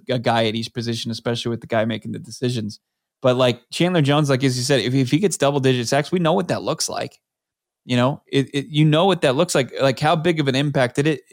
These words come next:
is there? And, like, to be scared, like, that kinda creates a,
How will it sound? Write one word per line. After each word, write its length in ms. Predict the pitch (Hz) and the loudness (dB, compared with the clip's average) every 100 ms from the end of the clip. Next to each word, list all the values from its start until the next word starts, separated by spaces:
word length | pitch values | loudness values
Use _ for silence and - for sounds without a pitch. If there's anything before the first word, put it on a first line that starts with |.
| _ | _
is 240 | - 175 151 | -2 2 2
there? 300 | 107 92 - _ _ _ | 0 -4 -10 _ _ _
And, 160 | - 135 | -2 2
like, 160 | 131 123 | 2 2
to 100 | 131 | 2
be 160 | 131 | 2
scared, 680 | 123 - 160 190 165 131 123 - _ _ _ - | 2 0 2 4 4 4 0 -6 _ _ _ -2
like, 160 | 135 | 0
that 140 | 147 139 | 2 2
kinda 180 | 170 139 | 2 -2
creates 580 | - 147 143 - - - | 0 0 0 -2 -8 -6
a, 180 | 120 | -4